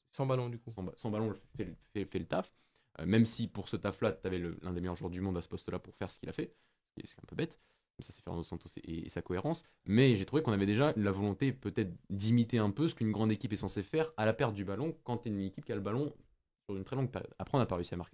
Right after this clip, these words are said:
Speaker 2: à marquer ce but. On aurait pu le mettre avec Ronaldo parce qu'il a quand même deux belles opportunités, euh, au bout de quinze minutes de jeu. Euh, mais qui aurait pu décanter le match plus rapidement pour nous.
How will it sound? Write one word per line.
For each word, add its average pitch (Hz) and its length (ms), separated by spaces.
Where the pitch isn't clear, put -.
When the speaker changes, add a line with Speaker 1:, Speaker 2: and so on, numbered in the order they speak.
Speaker 2:
à 87 40
marquer 90 220
ce 98 60
but. 156 140
On 101 80
aurait 90 140
pu 120 120
le 127 60
mettre 127 180
avec - 80
Ronaldo 78 280
parce - 140
qu'il - 80
a - 40
quand 98 100
même 92 100
deux 104 80
belles 98 200
opportunités, 95 540
euh, 69 60
au 82 80
bout 90 100
de - 60
quinze 87 200
minutes 87 180
de 92 100
jeu. 143 120
Euh, 87 440
mais 95 680
qui - 80
aurait 87 100
pu - 120
décanter 98 320
le 90 40
match 90 160
plus - 100
rapidement 87 300
pour 95 160
nous. 175 120